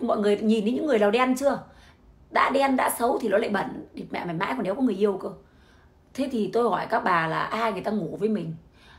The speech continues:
Mẹ mày nó thuê mình làm gái chắc là mỗi lần nó phải chát mất một cân phấn. Đã bảo là không, không có một đứa nào nó yêu luôn. Cái thời mà ở nhà nó xấu, cái thời nhà mà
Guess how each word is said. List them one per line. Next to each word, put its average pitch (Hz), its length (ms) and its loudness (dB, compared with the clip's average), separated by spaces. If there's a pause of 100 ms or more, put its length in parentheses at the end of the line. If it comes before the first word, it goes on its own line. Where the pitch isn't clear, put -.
(180)
Mẹ 214 220 0
mày 180 120 -2
nó 208 100 4
thuê 233 220 0
mình 202 140 0
làm 175 160 -2
gái 190 240 2
chắc 277 120 0
là 247 60 2
mỗi 226 220 2
lần 196 180 2
nó 202 60 -4
phải 214 120 -4
chát - 260 0
mất 269 60 -4
một 254 160 -2
cân 240 200 2
phấn. 240 320 0 (680)
Đã - 160 4
bảo 165 260 4
là 180 280 4
không, 147 440 0 (300)
không 311 300 2
có 339 60 4
một 269 200 2
đứa 220 160 6
nào 214 140 4
nó 202 80 2
yêu 269 280 0
luôn. 247 260 0 (440)
Cái 285 140 -2
thời 208 240 2
mà 180 180 0
ở 165 240 -4
nhà 185 280 -4
nó 180 100 -4
xấu, 269 440 -2 (280)
cái - 100 -4
thời 190 280 -2
nhà 170 220 -2
mà 165 120 -4